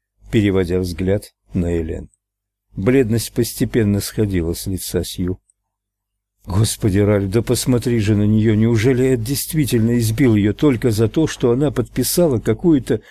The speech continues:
дурацкую бумажку?» «Думаю, что так», ответил Ральф.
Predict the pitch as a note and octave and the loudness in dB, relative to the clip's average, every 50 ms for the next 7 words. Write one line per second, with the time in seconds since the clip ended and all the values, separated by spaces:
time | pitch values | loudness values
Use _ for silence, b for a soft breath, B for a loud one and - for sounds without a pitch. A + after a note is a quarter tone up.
0 | b b b b b b _ _ - D#3+ D#3+ E3 F3 E3+ - - - - D#3+ C#3 | b b b b b b _ _ 4 4 6 6 4 2 0 -2 -2 0 2 2
1 | C#3+ C#3+ C3+ B2+ C#3+ D#3 F3 F3+ F3 - - - - - F#2+ - _ _ _ _ | 2 0 0 0 2 4 4 4 2 2 -2 -6 -12 -12 -14 -14 _ _ _ _
2 | _ _ _ _ _ _ _ _ _ _ _ - - F#2+ F2+ G2+ G#2 G2+ G#2 G#2+ | _ _ _ _ _ _ _ _ _ _ _ -10 -8 -4 0 2 2 4 4 4
3 | A2 G#2+ - - - - A#2+ - - G#2+ F2 F2 - G2 F#2 - - F#2 F2 - | 2 0 -2 -4 -6 -6 -6 -4 -2 -2 -2 -2 -2 -6 -6 -4 -2 -4 -2 -2
4 | F#2 F2+ F#2 F2 E2+ D#2 C#2+ | -4 -4 -4 -4 -4 -6 -8